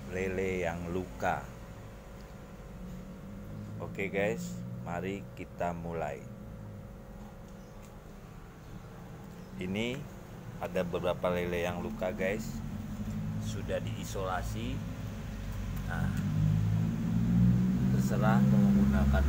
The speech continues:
wadah apa aja boleh, yang penting wadahnya itu bersih ya guys. Nah, diisolasi,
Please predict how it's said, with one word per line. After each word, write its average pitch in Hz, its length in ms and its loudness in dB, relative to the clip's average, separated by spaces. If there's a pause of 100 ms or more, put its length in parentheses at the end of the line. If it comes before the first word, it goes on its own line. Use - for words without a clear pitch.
wadah 71 380 8 (100)
apa 90 320 8
aja 101 240 2
boleh, 95 480 4 (1800)
yang - 240 2
penting - 540 2 (180)
wadahnya 90 560 2
itu 90 220 2 (100)
bersih 117 400 6 (560)
ya - 160 8
guys. 104 240 8
Nah, 98 1400 4 (160)
diisolasi, - 880 0